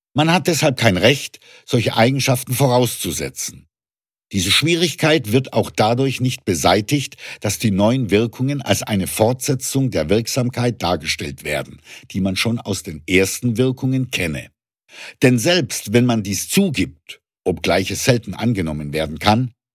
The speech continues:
so bleibt doch die Äußerung einer gleichen Wirksamkeit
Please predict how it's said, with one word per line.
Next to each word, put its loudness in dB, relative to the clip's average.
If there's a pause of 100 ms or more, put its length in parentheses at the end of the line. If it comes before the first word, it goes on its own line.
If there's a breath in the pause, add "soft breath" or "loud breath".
(220)
so 2
bleibt 2
doch 0
die -10
Äußerung 0
einer 0
gleichen 2
Wirksamkeit 0